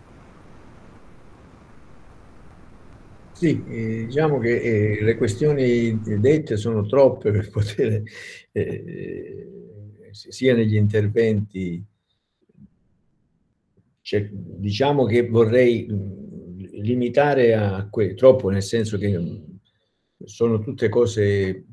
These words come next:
eh, chiaramente così vaste che non sono io in,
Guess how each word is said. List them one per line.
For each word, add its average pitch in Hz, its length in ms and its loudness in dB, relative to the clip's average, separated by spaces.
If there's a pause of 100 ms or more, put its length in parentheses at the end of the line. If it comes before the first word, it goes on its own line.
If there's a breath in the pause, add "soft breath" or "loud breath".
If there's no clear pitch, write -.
(640)
eh, - 720 -18 (580)
chiaramente 104 580 2
così 107 280 2
vaste 110 560 2
che 98 580 -4 (480)
non 101 200 2
sono 104 360 4
io 98 260 4
in, 98 240 0